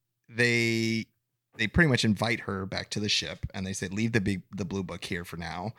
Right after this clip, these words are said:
Um, we're going to take you. You've been chosen in, s-, in so much."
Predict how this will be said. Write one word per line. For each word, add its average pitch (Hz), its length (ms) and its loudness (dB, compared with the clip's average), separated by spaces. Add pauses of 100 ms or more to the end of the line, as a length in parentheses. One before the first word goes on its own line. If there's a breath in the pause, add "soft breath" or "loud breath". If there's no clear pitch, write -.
(320 soft breath)
Um, 92 320 -2
we're 98 100 -4
going 92 220 -2
to 101 80 -4
take 87 320 -6
you. 104 100 0
You've 98 300 -2
been 95 160 0
chosen 90 600 -4 (180)
in, 90 260 -10
s-, - 280 -14
in 92 140 -2
so - 240 -2
much." 87 460 -4